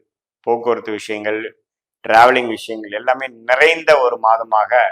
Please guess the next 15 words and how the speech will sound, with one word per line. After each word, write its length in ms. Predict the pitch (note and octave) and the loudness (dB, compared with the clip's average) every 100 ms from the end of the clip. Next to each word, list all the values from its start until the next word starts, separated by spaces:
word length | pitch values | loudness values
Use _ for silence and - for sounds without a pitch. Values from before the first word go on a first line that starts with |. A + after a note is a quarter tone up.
| - _ _ _ _ _ _ _ _ | -6 _ _ _ _ _ _ _ _
ஒரு 240 | G#2 G#2 G2+ G#2 G2+ | -10 -6 -4 -6 -8
நல்ல 260 | G2+ A#2 B2+ | -8 -2 0
மாதமாக 560 | A2 G#2+ G#2 G2+ G2+ G#2+ | 2 0 0 -4 -6 -10
செப்டம்பர் 500 | G#2+ - A2 A2 G2+ | -14 -10 -8 -6 -4
மாதம் 340 | G2 F#2+ A#2 _ | -6 -6 -12 _
தனுசு 280 | F#2+ G2+ G2+ | -12 -12 -8
ராசிக்காரர்களுக்கு 600 | G2+ G2 G2 F#2 F#2 G2 | -8 -8 -10 -10 -10 -10
எதிர்பார்க்கலாம். 640 | G2 G2+ G2 F#2+ G2 G#2+ - _ _ _ _ _ _ _ _ _ _ - | -10 -4 -4 -2 -6 -6 -12 _ _ _ _ _ _ _ _ _ _ -12
என்ன 240 | G2+ C#3 D3+ | -6 -2 0
மெயினான 380 | C3+ D3 D#3 | 2 2 2
விஷயம் 260 | C#3 C3+ C#3 | 0 -4 -2
பாத்தீங்கன்னா, 360 | B2+ B2+ C#3+ D#3+ | -2 -2 -2 -2
அந்த 180 | C3+ A#2+ A#2 A2 G#2+ G2+ - _ _ _ _ _ | 2 2 4 2 0 -4 -10 _ _ _ _ _
குடும்பத்தார்கள், 720 | C#3+ D3 C#3 C3 B2 A#2+ A#2 | -8 -4 -2 4 4 2 -4
ஸ்பௌஸ், 480 | G2 - B2 B2 | -8 0 0 0